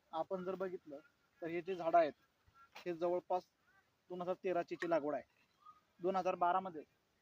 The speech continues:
याच प्लॉटमध्ये मोसंबी होती, परंतु दोन हजार बाराला दुष्काळ पडला आणि त्याच्यानंतर ती झाडं गेली. म्हणजे याची पूर्ण डिटेल मला सांगता येणार नाही. त्याचं कारण की दोन हजार बाराला जवळपास मी बारा तेरा वर्षाचा असेल.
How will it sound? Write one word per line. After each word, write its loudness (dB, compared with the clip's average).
याच -2
प्लॉटमध्ये 0
मोसंबी -4
होती, -4
परंतु -2
दोन -4
हजार -2
बाराला 0
दुष्काळ -4
पडला -6
आणि -8
त्याच्यानंतर -8
ती -16
झाडं -4
गेली. -2
म्हणजे -8
याची -4
पूर्ण -4
डिटेल 0
मला -2
सांगता -8
येणार 0
नाही. -10
त्याचं -10
कारण 0
की -2
दोन 0
हजार -4
बाराला 2
जवळपास -2
मी -10
बारा 4
तेरा 0
वर्षाचा -6
असेल. -10